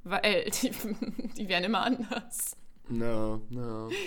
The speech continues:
Speaker 2: Mein Mitbewohner in Berlin hat tatsächlich immer, äh, Bratkartoffeln, das hab ich aber nie probiert, der hat die Kartoffel immer, äh, überhaupt nicht gekocht.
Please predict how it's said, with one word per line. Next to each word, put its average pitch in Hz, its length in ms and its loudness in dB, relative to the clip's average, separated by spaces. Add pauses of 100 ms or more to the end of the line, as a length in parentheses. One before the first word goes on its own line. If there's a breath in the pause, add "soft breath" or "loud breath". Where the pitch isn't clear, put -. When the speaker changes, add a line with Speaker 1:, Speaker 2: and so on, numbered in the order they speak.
(320 loud breath)
Speaker 2:
Mein 127 220 4
Mitbewohner 131 640 2
in 131 160 -2
Berlin 156 640 -2
hat 135 180 -4
tatsächlich 147 680 -4
immer, 131 600 -2
äh, 113 560 -2 (100)
Bratkartoffeln, 131 840 -2
das 120 180 -2
hab 131 100 -4
ich 131 140 -4
aber 110 180 -2
nie 127 220 2
probiert, 131 640 -2
der 123 100 0
hat 127 160 -2
die 131 80 -4
Kartoffel 127 480 -4
immer, 117 600 -2
äh, 107 460 0
überhaupt 110 360 -2
nicht 107 220 -4
gekocht. - 480 -2